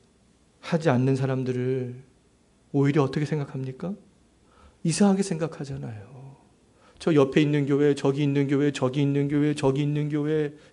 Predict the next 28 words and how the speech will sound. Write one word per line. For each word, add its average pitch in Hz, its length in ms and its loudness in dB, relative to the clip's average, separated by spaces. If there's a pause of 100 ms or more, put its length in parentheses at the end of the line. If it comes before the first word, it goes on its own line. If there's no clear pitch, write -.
예? 151 220 -2 (480)
수만 214 540 6
명이 170 260 2
교인은 151 560 2
모이는 151 420 4
교회, 151 280 2
수천 196 400 0
명이 170 220 4
모이는 147 420 2
교회, 147 480 -2 (340)
그런 262 300 8
교회들이 240 400 2
다 285 420 2
그렇게, 233 640 4
예, 233 160 6
좋아하면서 220 680 8
부끄러운지도 208 680 4
모르고 190 500 4 (340)
그렇게 277 280 8
하고 220 240 4
있는데 131 960 -4 (920)
왜, 269 120 4 (340)
왜 233 120 6
너는 180 580 4 (140)
왜 190 240 6
엉뚱한 220 480 2
소리 180 220 -4
하느냐? 135 920 -10